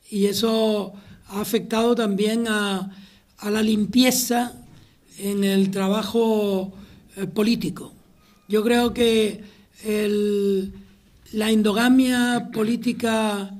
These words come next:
periodismo ha sido y es muy perjudic-, perjudicial para la conversación española. Eh,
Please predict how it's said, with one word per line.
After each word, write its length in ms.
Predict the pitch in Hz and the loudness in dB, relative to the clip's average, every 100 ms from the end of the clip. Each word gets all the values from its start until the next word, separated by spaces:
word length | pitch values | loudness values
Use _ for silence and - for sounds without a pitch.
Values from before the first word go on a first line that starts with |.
| - - _ - - | -20 -20 _ -20 -2
periodismo 920 | 196 202 214 208 226 247 254 - - - _ _ | 0 2 2 0 2 2 0 -6 -18 -20 _ _
ha 120 | 208 196 | -10 -4
sido 640 | 226 226 233 226 220 208 | -2 2 2 2 0 0
y 200 | 196 208 | 2 2
es 400 | 208 - - - | 2 -2 -10 -6
muy 140 | 196 | -4
perjudic-, 680 | 190 208 202 208 196 - - - _ _ - | -2 -4 -4 -6 -8 -10 -14 -18 _ _ -4
perjudicial 840 | 226 208 202 196 196 220 233 - - - - - | -2 0 -2 -4 -4 -2 -4 -6 -14 -18 -20 -16
para 160 | - 208 | -6 -4
la 120 | 202 | -2
conversación 540 | 196 196 196 180 214 208 | 0 0 -2 -4 -4 -6
española. 520 | 190 202 208 185 - - - - _ _ - | -4 -2 -2 -2 -6 -14 -20 -20 _ _ -8
Eh, 560 | 214 208 202 196 190 | -4 -2 -2 -2 -4